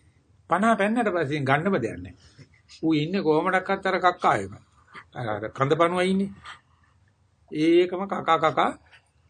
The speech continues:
ඒක තුලම නිවන හොයනවා. පිස්සුද වලිගය අපාගත්තට නිවන් තියෙනවනේ. ඌ එකෙන් පිට යන, යන්න බෑ. දැන් වයසට ගිහිල්ලා දැන් ඉතින් වම තියෙනකොට දකුණ යන්නේ. <laughs> බොම්බේ දකින්නකොට කල්කටා පේන්නේ. ඉතින් මොනව කරන්නේ? ඊට පස්සේ කියනවා, "අනේ බලන්නකෝ.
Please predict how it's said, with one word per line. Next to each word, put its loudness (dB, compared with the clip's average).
ඒක 2
තුලම 0
නිවන 2
හොයනවා. -2
පිස්සුද -2
වලිගය 2
අපාගත්තට -2
නිවන් 0
තියෙනවනේ. -2
ඌ 2
එකෙන් 2
පිට -4
යන, 2
යන්න 0
බෑ. 0
දැන් -2
වයසට -2
ගිහිල්ලා 0
දැන් -2
ඉතින් -2
වම -2
තියෙනකොට -2
දකුණ -2
යන්නේ. -4
<laughs> -2
බොම්බේ 0
දකින්නකොට 0
කල්කටා 2
පේන්නේ. 0
ඉතින් 0
මොනව 2
කරන්නේ? -6
ඊට 0
පස්සේ 2
කියනවා, -2
"අනේ 0
බලන්නකෝ. 0